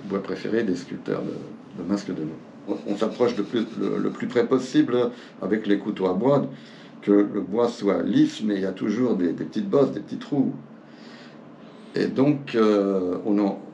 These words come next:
on va enduire une poudre d'huître, hein, qui a, avec, à mélanger avec de la colle également, et qu'on va mettre, euh, sur le bois. Euh, on puisse savoir si c'est bien lisse ou pas, donc on utilise la lumière. Parce qu'avec la lumière, là, on peut rien cacher.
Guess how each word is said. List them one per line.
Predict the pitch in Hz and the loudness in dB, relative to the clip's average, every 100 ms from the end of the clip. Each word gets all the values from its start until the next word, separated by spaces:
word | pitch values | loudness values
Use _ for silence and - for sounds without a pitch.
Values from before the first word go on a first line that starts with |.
| - - - | -18 -16 -8
on | 101 | -4
va | 95 98 92 - | 0 0 0 0
enduire | 107 98 120 113 | 0 4 6 4
une | 95 | 2
poudre | - 123 92 98 | -2 -2 2 0
d'huître, | 80 104 131 131 - - - - - - - - - - - | 0 2 2 0 -10 -16 -18 -20 -20 -20 -20 -20 -20 -20 -10
hein, | - - - - - - | -8 -8 -12 -20 -18 -18
qui | - 90 | -8 -4
a, | |
avec, | 85 - 85 95 | -2 -2 -4 -2
à | 90 | -2
mélanger | 87 92 95 92 | -2 0 0 0
avec | 82 | -2
de | 78 | -4
la | - | -6
colle | - 120 | -4 -2
également, | 95 - 120 - - - - - - | 0 0 0 0 -4 -18 -20 -18 -2
et | 107 | 0
qu'on | 107 | 2
va | 95 | 2
mettre, | 90 107 - - - | 2 2 -2 -10 -8
euh, | 104 85 85 - - 95 | -2 0 -2 -6 -12 -10
sur | - | 0
le | 107 | 0
bois. | 90 87 78 - - - 107 | 2 -2 -6 -12 -20 -4 2
Euh, | 107 104 101 101 - - - - - - - - 120 | 4 4 4 2 -2 -14 -20 -20 -20 -20 -20 -10 -4
on | 110 | -2
puisse | - - | 0 0
savoir | - 113 127 127 | 2 4 6 4
si | 110 | 0
c'est | - 95 | -4 -2
bien | 110 113 | 2 2
lisse | 117 131 113 | 4 4 4
ou | |
pas, | - 131 | -2 -2
donc | 135 107 - | 0 -2 -2
on | 101 | -4
utilise | 92 107 101 107 | -4 -4 -4 0
la | 90 | 0
lumière. | 87 90 80 71 - - - - - - - - - - - - - | 0 -2 -4 -8 -16 -20 -20 -20 -20 -20 -20 -20 -20 -20 -20 -20 -12
Parce | - | -6
qu'avec | 104 104 113 | 0 2 4
la | 110 | 4
lumière, | 107 110 123 | 4 2 2
là, | 95 | 0
on | 90 | 0
peut | |
rien | 95 110 | 2 2
cacher. | 107 95 98 | 2 -4 -8